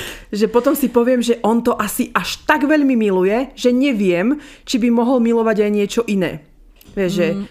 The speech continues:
Speaker 2: ale tak každý máme svoje záľuby, dokonca možno, že sú ženy, ktoré milujú rybačky. Pozor, zas môj švagor je vášnivý rybár a moja sestra sa na to úplne,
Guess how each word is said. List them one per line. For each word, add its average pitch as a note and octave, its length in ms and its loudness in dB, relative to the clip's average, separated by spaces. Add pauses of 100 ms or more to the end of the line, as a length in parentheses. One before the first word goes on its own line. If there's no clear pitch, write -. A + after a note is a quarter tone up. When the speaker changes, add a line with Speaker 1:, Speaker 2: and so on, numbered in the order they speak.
(120)
Speaker 2:
ale D4+ 260 0
tak G#3+ 160 -2
každý A3 280 0
máme G3 200 0
svoje G3+ 260 -2
záľuby, G3 360 0
dokonca G3+ 320 -2
možno, G3 260 0
že F#3+ 140 -2
sú G#3 180 -6
ženy, G3+ 300 -2
ktoré F#3+ 260 -4
milujú G#3+ 480 0
rybačky. D3+ 500 -8 (260)
Pozor, F#3+ 280 -6
zas D#3+ 200 -6
môj G3 380 -2
švagor F#3 400 -4
je E3+ 200 -4
vášnivý D#3 520 -6
rybár E3+ 440 -4
a - 80 -8
moja F3+ 240 -2
sestra F#3+ 320 -8
sa G3 160 -6
na F3+ 100 -4
to - 180 -8
úplne, F#3+ 540 -4